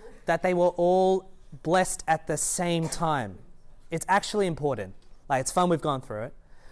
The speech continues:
but it's very important that they were all blessed in the f-, same time. Why?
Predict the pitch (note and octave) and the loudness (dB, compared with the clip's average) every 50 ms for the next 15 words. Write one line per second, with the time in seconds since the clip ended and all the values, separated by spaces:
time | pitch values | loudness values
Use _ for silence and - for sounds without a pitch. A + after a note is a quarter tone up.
0 | - - - - D3+ D#3+ D3+ - - - C#3 B2+ B2+ E3+ G#3 A3 A3 G#3 F#3 E3 | -20 -12 -4 0 2 2 2 0 -6 -10 -6 0 4 4 6 6 6 4 2 0
1 | - - C#3+ A#2+ A2+ A2+ A#2+ B2 C#3 C3 - C#3 C3+ B2+ B2 C3+ C3+ C3 C3+ C3+ | -2 -4 -4 -4 -4 -4 -6 -6 -8 -6 -4 -2 -2 -2 -2 -4 -4 -2 -2 -2
2 | C3 - - C#3+ B2+ A#2+ - - - - - D3 C3 B2+ B2 - C#3+ C3+ B2 G#2+ | -2 -2 -4 -6 -8 -10 -10 -12 -12 -8 -6 -4 -4 -4 -6 -6 -6 -6 -8 -8
3 | - B2 B2 B2+ C3 D3 G3 C#4+ E4+ | -4 0 2 4 6 6 4 2 0